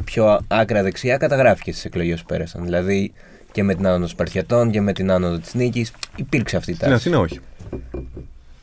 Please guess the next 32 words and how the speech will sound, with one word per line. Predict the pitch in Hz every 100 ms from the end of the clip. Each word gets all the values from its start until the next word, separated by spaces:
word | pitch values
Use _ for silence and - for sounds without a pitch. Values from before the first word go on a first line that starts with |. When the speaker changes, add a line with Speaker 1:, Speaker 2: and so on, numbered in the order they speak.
| - - -
Speaker 2:
Και | 131
το | 117 117
λέω | 127
όχι | 147 165
στην | - 139
Αθήνα | 113 135
και | 156
το | 151
λέω | 160
πάρα | 170
πολύ | 165
συνειδητά. | - 160 175 127 - -
Και | 120
το | - 107
λέω | 139 151 - _ - - - -
πρώτον | 127 151 139 117 101 - - - - -
στην | - 113
Αθήνα, | 101 135 123
το | 110
Δημοτικό | 101 101 95
Συμβούλιο, | 123 117 123 117
το |
οποίο | 107 120
τώρα | 117 120
ολοκληρώνει | 107 - 117
τον | 101
κύκλο | 104 107 95
του, | - 85 80 - - - - -
είχε | 127 131 135 113 - - - -
ένα | 117
ενιαίο | 123 113 131
μέτωπο | 123 101 82 - 101